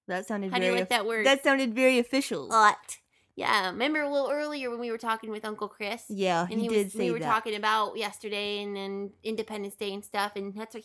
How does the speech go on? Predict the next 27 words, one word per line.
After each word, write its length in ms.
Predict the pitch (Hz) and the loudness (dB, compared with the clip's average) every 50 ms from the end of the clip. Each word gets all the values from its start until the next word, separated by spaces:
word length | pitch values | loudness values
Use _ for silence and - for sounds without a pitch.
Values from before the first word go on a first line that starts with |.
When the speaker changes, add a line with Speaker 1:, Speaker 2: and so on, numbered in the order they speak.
| - | -12
Speaker 2:
he 100 | - 233 | -14 -12
said. 340 | 214 - - 202 185 180 175 | -12 -10 -8 -6 -6 -6 -2
That's 200 | - 254 269 - | -2 -2 -2 -2
kinda 240 | - 294 302 262 247 240 | -6 -6 -4 -4 -4 -4
how 120 | 240 226 | -4 -6
he 100 | 226 208 | -8 -8
described 600 | 175 196 - - - 208 185 180 180 175 - - | -12 -16 -18 -12 -6 -2 0 0 0 -2 -4 -8
it. 240 | 175 - - - _ _ _ _ _ _ _ _ _ _ | -10 -10 -10 -18 _ _ _ _ _ _ _ _ _ _
The 80 | - 214 | -8 -8
power 340 | - 220 220 226 226 240 240 | -2 2 2 2 4 2 0
to 140 | 240 233 202 | -4 -8 -10
do 180 | 202 220 214 | -8 -6 -4
what 140 | 202 190 - | -4 -4 -4
you 160 | 196 196 - - | -6 -8 -6 -6
ought 440 | - 175 170 - - _ - - _ _ _ | -4 -4 -4 -6 -6 _ -20 -20 _ _ _
is 160 | 196 180 180 | -8 -8 -6
what 180 | 180 175 - - | -8 -10 -10 -10
freedom 380 | - - 190 190 175 170 165 | -8 -6 -6 -6 -6 -8 -10
is. 300 | 165 151 143 156 - - - _ _ _ _ | -10 -10 -12 -14 -16 -20 -20 _ _ _ _
Speaker 1:
Right. 280 | _ 175 165 160 151 - _ - | _ -10 -10 -10 -10 -12 _ -4
Speaker 2:
And 480 | 240 240 233 220 220 226 220 220 220 - - - | -2 0 2 2 2 2 0 -2 -6 -8 -2 2
that's 200 | 233 285 370 - | 2 2 4 2
important 420 | 494 427 - 370 349 - 392 392 | -4 -4 -2 -2 -2 -2 -4 -6
to 80 | - 359 | -8 -8
have. 380 | 311 320 339 370 381 214 147 - - _ _ _ _ _ | -4 -2 -2 0 0 -2 -4 -6 -10 _ _ _ _ _
Speaker 1:
Yes. 440 | - 294 269 - - - - - - _ - _ - - - - | 2 4 4 2 0 -8 -14 -14 -18 _ -20 _ -20 -20 -20 -16
Speaker 2:
You, 140 | - 233 240 | -14 -12 -10